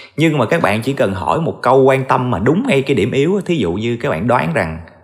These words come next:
nó đang có chuyện với bạn trai, các bạn hỏi, "Có phải mày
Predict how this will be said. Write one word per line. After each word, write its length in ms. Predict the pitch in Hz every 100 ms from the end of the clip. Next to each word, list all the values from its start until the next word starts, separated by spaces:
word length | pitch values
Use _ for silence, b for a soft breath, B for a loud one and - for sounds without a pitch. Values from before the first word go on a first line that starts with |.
| -
nó 80 | 143
đang 200 | 127 117
có 100 | 104
chuyện 240 | - 78
với 100 | 107
bạn 180 | 117 80
trai, 260 | 117 110 107
các 60 |
bạn 140 | - 92
hỏi, 200 | 92 120 B B B -
"Có 100 | 143
phải 180 | -
mày 420 | 107 78 80 80